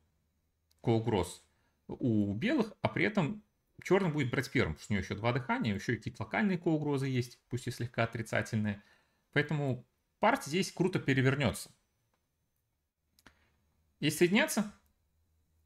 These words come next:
то это уже совсем другая история. Ну, потому что степень в степень уже чёрный успевает побеждать. Вот, естественно, я загрузил бота, но он вначале тоже не видел.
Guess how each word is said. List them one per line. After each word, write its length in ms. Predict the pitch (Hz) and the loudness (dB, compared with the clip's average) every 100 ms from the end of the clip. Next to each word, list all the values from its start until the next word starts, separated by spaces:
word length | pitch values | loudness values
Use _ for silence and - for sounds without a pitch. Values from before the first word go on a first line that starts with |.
| _ _ _ - | _ _ _ -4
то 160 | 95 - | -2 0
это 360 | 190 196 220 - | 0 0 -4 -4
уже 180 | 123 | -4
совсем 360 | - 107 - 190 | -4 -4 -4 -4
другая 340 | 170 165 170 | -2 0 0
история. 420 | 165 - 139 - - _ _ _ _ _ _ _ _ _ _ _ - | -2 -2 -2 -2 -10 _ _ _ _ _ _ _ _ _ _ _ -10
Ну, 140 | 160 | -10
потому 180 | - 107 | -6 -6
что 80 | - | -2
степень 240 | 156 139 | -2 0
в 40 | 123 | -4
степень 300 | 226 175 127 | -4 -2 -2
уже 140 | 147 | 0
чёрный 380 | - 190 120 - | 2 2 2 -2
успевает 420 | - - 95 85 | -10 -6 -4 -4
побеждать. 480 | 90 95 98 - - _ _ _ _ _ _ _ _ _ _ _ _ _ _ _ | -4 -6 -6 -8 -12 _ _ _ _ _ _ _ _ _ _ _ _ _ _ _
Вот, 160 | 135 123 | 0 2
естественно, 280 | 247 226 | 2 6
я 60 | 202 | 6
загрузил 380 | 170 170 160 175 | 6 2 4 4
бота, 380 | 208 359 196 - | 4 4 4 2
но 80 | 165 | 2
он 60 | |
вначале 240 | 151 147 131 | 2 2 0
тоже 240 | 113 98 | 0 0
не 140 | 98 131 | 0 2
видел. 320 | 226 277 | 2 2